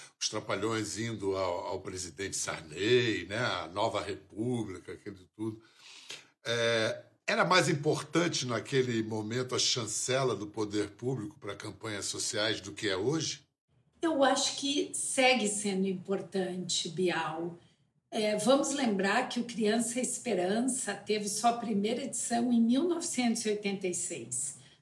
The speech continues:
Speaker 2: na vigência, portanto, do Código de Menores. Nós não tínhamos nem sequer Estatuto da Criança e do Adolescente e nem Constituição Federal de mil novecentos e oitenta e oito,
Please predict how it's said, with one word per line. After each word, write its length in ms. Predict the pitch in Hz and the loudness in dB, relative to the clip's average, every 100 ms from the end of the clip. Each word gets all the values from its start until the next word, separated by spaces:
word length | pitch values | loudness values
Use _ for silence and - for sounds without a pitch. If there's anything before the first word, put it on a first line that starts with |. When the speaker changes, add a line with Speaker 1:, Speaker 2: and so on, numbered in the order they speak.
| _ | _
Speaker 2:
na 160 | 220 226 | 4 4
vigência, 720 | 196 226 233 240 320 - 277 | 4 4 6 6 4 0 -4
portanto, 640 | - 202 - 220 247 233 | -4 -4 0 2 2 -2
do 140 | 208 | -4
Código 440 | - 220 214 214 214 | 0 2 2 2 0
de 140 | 180 | 0
Menores. 760 | 196 190 175 156 143 147 147 - | 0 0 0 -2 -2 -4 -6 2
Nós 280 | 226 254 247 | 4 4 4
não 220 | 247 240 | 4 4
tínhamos 600 | - 277 320 311 330 - - - - - | 2 2 2 2 0 -4 -10 -20 -8 2
nem 400 | 254 269 330 - | 6 8 8 6
sequer 560 | - 359 - 233 247 | 2 0 2 4 4
Estatuto 840 | 269 - - 240 233 - 240 - 247 | 4 0 0 2 2 2 0 0 -2
da 160 | 233 | 0
Criança 480 | 240 220 214 214 226 | 0 2 4 4 2
e 40 | - | 0
do 60 | |
Adolescente 880 | 208 202 202 190 - 294 359 - 349 - | 0 2 2 0 0 0 0 0 0 2
e 100 | 320 | 4
nem 460 | 302 294 294 - - | 6 6 6 4 2
Constituição 1160 | 440 - - 370 320 370 - 254 262 285 - - - - | 2 2 0 0 2 2 2 6 8 6 4 -4 -18 -16
Federal 600 | - 277 262 233 226 247 | 0 4 6 8 8 8
de 120 | 208 | 6
mil 140 | 233 233 | 6 6
novecentos 500 | 208 - 226 220 220 | 4 2 2 2 2
e 60 | |
oitenta 380 | 208 226 214 214 | 2 2 2 4
e 100 | 202 | 8
oito, 480 | 240 349 339 403 | 8 8 6 4